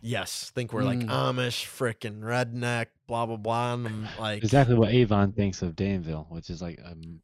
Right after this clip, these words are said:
Speaker 3: two miles
Speaker 1: Yeah,
Speaker 3: out.
Speaker 1: s-, so
Speaker 3: And
Speaker 1: they're
Speaker 3: it's
Speaker 1: like
Speaker 3: exactly the same, like, any big tractor that goes on the main road, like, "Oh, the best are going to Danville," you know 'em? Like,
Speaker 1: Yeah,
Speaker 3: what?
Speaker 1: it's, <laughs> yeah, it's basically just something like that.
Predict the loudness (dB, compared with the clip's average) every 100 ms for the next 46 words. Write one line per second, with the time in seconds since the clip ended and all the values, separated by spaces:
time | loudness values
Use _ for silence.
0 | -10 -6 -6 -6 -6 -8 -6 -2 -2 -4
1 | -12 -12 -12 -14 -20 -8 -2 0 2 2
2 | 4 2 2 -2 -4 -6 -4 -4 -4 -6
3 | -12 -20 -14 -4 -2 0 -2 -4 -6 -4
4 | -4 -2 -2 -2 -4 -2 0 2 2 2
5 | -2 0 -2 -4 -12 -10 -8 -8 -4 -4
6 | -4 -4 -4 -2 -4 -4 -2 -2 -2 -2
7 | -6 -12 _ -20 -18 -16 -14 -12 -4 -4
8 | 0 0 0 -8 -10 -8 -4 -4 2 2
9 | 2 2 0 0 -2 0 0 -2 -2 -6
10 | -8 -10 -14 -14 -16